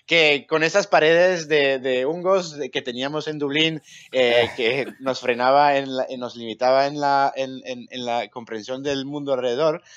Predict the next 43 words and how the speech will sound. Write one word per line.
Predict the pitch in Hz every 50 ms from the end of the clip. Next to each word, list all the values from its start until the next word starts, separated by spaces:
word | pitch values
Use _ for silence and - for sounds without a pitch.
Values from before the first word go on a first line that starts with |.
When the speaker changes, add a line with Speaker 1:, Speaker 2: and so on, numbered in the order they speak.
| - _
Speaker 1:
si | - 160
lo | 160 160
he | 170
hecho | 190 - 220 214
yo, | 214 220 240 254 262
yo | 190 156 151
creo | 151 160 165 160
que | 160 151 135 127 127 - - - _ _
t-, | _ - - _
los | 151 147 135 -
panzers | - 160 180 185 - 208 202 185
lo | 165 143 123
pueden | - 127 131 135
hacer | 131 127 139 131
más, | 131 120 117 117 113
más, | 107 98 104
mucho | 120 127 - 113
más | 101 90 -
fácil. | - 92 - _ _ _
Speaker 2:
Y, | - 135
y, | 131 131 131 147 135 135 131 120 117
y |
cierre, | 104 - - 143 147 127 117
cierre | - - 156 143 151 139
ya | 120 107
ahí. | 95 90 - - - - - -
¿Cuál | - 131 139
es | 143
la | 151 151
mejor | 147 147 131 143 143
forma | - 143 135 131
de | 123
empezar? | 117 110 110 - - 85 85 - - - - _ _ _
Algo | - 95 101 104 104 123 117
que | - 117
recomiendes. | 110 - 107 95 92 87 85 78 78 69 - - _ _ _ _ _ _ _ - - _ _ _ _ _ _ _ _ _ _
Speaker 1:
Leerse | _ 113 110 107 110 107 - 147
el | 135
white | 123 117 123 120 - 117
paper | 110 107 127 131 131
de | 117 101
Satoshi | - 104 82 98 92 - 113
Nakamoto. | 113 98 - 85 76 69 _ _